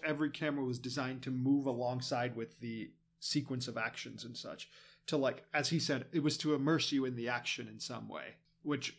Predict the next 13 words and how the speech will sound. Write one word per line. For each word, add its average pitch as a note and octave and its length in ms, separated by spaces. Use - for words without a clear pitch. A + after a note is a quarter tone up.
I B2+ 80
mean, A#2+ 200
it A2 120
immer-, B2 260
it C3+ 120
immersed D#3+ 400
me, A#2 140
but A#2 160
I B2+ 80
didn't C#3 240
know C#3 240
that, A#2 160
that, A#2+ 240